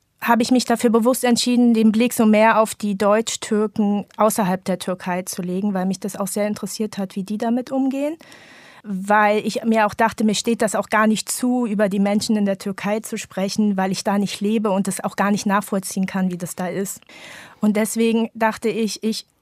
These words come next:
schau auch mal, wie das halt mit den Deutsch-Türken hier ist und wie die damit umgehen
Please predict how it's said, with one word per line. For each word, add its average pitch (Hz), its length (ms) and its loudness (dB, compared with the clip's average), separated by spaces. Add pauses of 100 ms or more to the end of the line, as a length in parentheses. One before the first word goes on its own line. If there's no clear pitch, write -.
schau 220 300 2
auch 214 180 0
mal, 214 280 4
wie 214 80 -2
das 226 260 -2
halt 214 200 -2
mit 220 180 0
den 202 120 0
Deutsch-Türken 208 600 -2
hier 240 320 0
ist 208 200 -4
und 202 100 0
wie 196 100 -6
die 208 100 -6
damit 208 340 0
umgehen 262 460 0